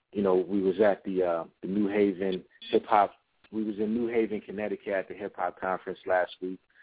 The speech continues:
Uh, next week we'll be in Delaware at the African American Festival. Um, two weeks after that we'll be in Raleigh, North Carolina, once again for another African American Festival. We're continuing to do events like that, and basically we're bringing hip hop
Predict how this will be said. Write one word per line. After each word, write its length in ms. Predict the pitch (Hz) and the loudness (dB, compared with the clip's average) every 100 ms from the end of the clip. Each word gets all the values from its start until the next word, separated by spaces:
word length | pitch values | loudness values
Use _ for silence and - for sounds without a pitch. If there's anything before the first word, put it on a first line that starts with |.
| _ _ | _ _
Uh, 140 | 87 85 | 0 0
next 340 | 92 92 - | 2 0 -2
week 140 | 95 87 | -6 2
we'll 140 | 92 | 2
be 180 | 85 95 | 2 0
in 140 | 87 82 | 0 4
Delaware 560 | 95 95 92 92 92 | 4 4 4 2 2
at 120 | 85 | -2
the 80 | - | -2
African 460 | 85 90 - - 85 | 0 0 -2 -8 -6
American 420 | 95 95 90 90 - | -2 -2 -2 -6 0
Festival. 500 | 92 - 87 87 87 _ - - - | 0 0 -6 -4 -4 _ -20 -20 -6
Um, 240 | 87 85 80 | -2 -2 -2
two 120 | 101 95 | 0 0
weeks 180 | 90 - | 2 4
after 260 | 90 - | 4 4
that 200 | 90 90 | 2 2
we'll 100 | 87 | 2
be 180 | 85 87 | -2 -6
in 120 | 85 | -2
Raleigh, 340 | 87 92 87 87 | 4 6 4 0
North 240 | 92 90 - | -6 -10 -10
Carolina, 600 | 87 87 90 92 92 92 | -10 -8 -6 -6 -8 -10
once 240 | 90 92 - | -10 -10 -12
again 280 | 82 92 92 | -8 -6 -6
for 100 | - | -10
another 260 | 85 90 87 | -6 -6 -2
African 560 | 87 87 - 90 92 87 | 0 0 -2 -10 -12 -12
American 400 | 87 87 - 87 | -8 -8 -10 _
Festival. 480 | - 90 - 85 87 - - - | -2 -2 -4 -10 -10 -12 -20 -4
We're 80 | 92 | -2
continuing 680 | - 90 - 104 98 95 92 - | -2 -4 2 4 4 2 2 -2
to 60 | |
do 340 | 85 95 95 90 90 | -2 2 2 2 0
events 340 | 82 98 - 101 | 2 0 2 2
like 240 | 90 - | 2 2
that, 300 | 95 95 - _ _ - - 87 | 4 4 4 _ _ -20 -18 -10
and 200 | 90 85 | -4 2
basically 500 | 110 110 98 95 95 | 4 2 -4 -4 -2
we're 220 | 98 95 | 0 0
bringing 440 | 85 110 107 98 | 0 0 0 -2
hip 240 | 90 107 - | 0 -2 2
hop 260 | 98 90 | 2 2